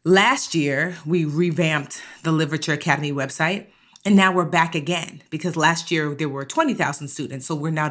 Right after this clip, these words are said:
double. So we're solving the same problem twice because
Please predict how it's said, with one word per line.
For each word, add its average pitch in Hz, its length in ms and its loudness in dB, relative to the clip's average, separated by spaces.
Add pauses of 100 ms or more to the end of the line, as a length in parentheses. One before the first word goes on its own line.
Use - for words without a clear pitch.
(120)
double. 123 260 0 (320)
So - 120 -6
we're 196 140 0 (180)
solving 214 280 2
the 175 80 -2 (140)
same 170 180 -4
problem 151 340 -2
twice 220 320 -2
because 180 380 -4